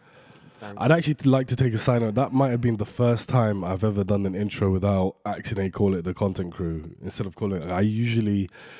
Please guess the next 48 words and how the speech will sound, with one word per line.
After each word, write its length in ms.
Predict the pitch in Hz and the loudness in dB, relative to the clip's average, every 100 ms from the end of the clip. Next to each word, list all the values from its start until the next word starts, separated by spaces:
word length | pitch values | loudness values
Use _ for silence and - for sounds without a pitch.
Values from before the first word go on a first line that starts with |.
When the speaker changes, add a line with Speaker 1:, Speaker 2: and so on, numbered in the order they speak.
| - - - _ _ - | -20 -20 -20 _ _ -6
Speaker 2:
name 360 | 110 120 110 | 0 2 2
it 80 | 101 | -2
my 160 | 98 92 | -4 0
old 320 | 104 113 - | 2 2 2
podcast 460 | 120 113 - 117 | 0 2 0 0
that 80 | - | 0
I 40 | 104 | 2
used 220 | 107 - | 2 2
to 80 | 110 | 2
do, 80 | |
Speaker 1:
Yeah. 60 | 107 | 2
Speaker 2:
so 220 | 101 95 | 2 0
this 220 | 95 101 | 0 0
might 180 | 107 98 | 0 -2
be 60 | 95 | -2
the 80 | 92 | -4
first 280 | - 101 92 | -2 -2 -2
time 160 | 101 | -4
I've 180 | 90 92 | -2 -2
actually 200 | 92 92 | -4 -6
managed 260 | 92 90 82 | -6 -6 -6
to 60 | |
get 140 | 90 82 | -6 -4
away 200 | 85 85 | -2 -2
without 300 | 85 82 80 | -2 -4 -4
doing 240 | 87 85 | -4 -2
it. 180 | 82 76 | -6 -8
So, 220 | 87 82 | -6 -6
you 160 | 85 85 | -6 -8
know, 160 | 85 90 - | -8 -10 -12
Speaker 1:
<laughs> 100 | 143 - | -14 -2
Speaker 2:
pat 140 | - 131 | -2 0
on 80 | 104 | -4
the 80 | |
back 200 | 98 101 | -6 -8
for 140 | - 107 | -4 0
me. 260 | 110 156 185 - | 2 2 0 -8
Speaker 1:
Oh, 80 | 92 | -10
look 140 | 98 95 | -10 -8
at 80 | 90 | -8
you. 100 | 110 | -8
You 200 | 104 123 | -8 -6
go, 80 | 113 - - | -8 -10 -4
you 160 | 131 | -2
growing 480 | 127 107 127 107 82 - _ | -2 0 0 -2 -6 -18 _
as 120 | 95 | -16
a 60 | 87 | -14
person. 420 | - 113 107 95 | -8 -6 -8 -14